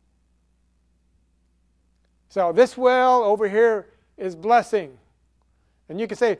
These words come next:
"This well is also favor." Well, why do that? This well over here is blessing. This well over here will be favor.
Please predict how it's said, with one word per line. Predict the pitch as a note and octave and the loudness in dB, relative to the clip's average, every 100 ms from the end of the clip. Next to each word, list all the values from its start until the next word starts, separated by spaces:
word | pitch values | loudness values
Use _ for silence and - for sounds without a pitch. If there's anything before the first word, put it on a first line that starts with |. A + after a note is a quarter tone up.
| _ | _
"This | B3 G#3+ | -6 -4
well | A3+ A#3+ B3 A3 - _ _ _ _ G#3+ | 0 2 2 0 -8 _ _ _ _ -10
is | F3 | -2
also | A#3+ A#3+ - A3+ | 0 0 -2 -4
favor." | - B3 A#3+ F3+ | 0 0 0 -4
Well, | G3+ B3 | -8 -8
why | E3 G3+ | -8 -10
do | A3 G#3+ | -8 -6
that? | A3+ D3+ - _ _ _ | -4 -4 -10 _ _ _
This | F3+ F#3 - | -8 -8 -16
well | - G3+ G3+ | -2 0 0
over | F#3+ | -2
here | F#3 G#3+ | -2 -2
is | D#3 | -2
blessing. | F3 G3+ B3 B3 A#3+ _ _ _ _ | -4 -4 -4 -10 -12 _ _ _ _
This | A#2+ D3+ D#3+ | -10 -8 -8
well | E3+ F3 | -4 -2
over | F3 F3 | -2 -4
here | D#3+ G#3 | 0 2
will | F#3 | 2
be | F3 F#3+ D#3+ - _ _ _ _ _ _ _ _ _ _ _ _ | 0 -4 -6 -14 _ _ _ _ _ _ _ _ _ _ _ _
favor. | _ F3 A3 A#3+ C4 G#3+ | _ 2 4 6 4 2